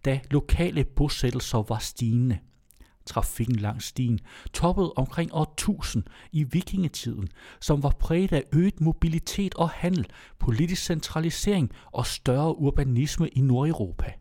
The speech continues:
Men omkring år femten hundrede blev stien forladt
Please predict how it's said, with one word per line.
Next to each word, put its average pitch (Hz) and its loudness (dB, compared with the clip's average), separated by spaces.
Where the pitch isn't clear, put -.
Men 135 4
omkring 190 -2
år 156 2
femten 190 2
hundrede 143 2
blev 160 4
stien 208 0
forladt 165 0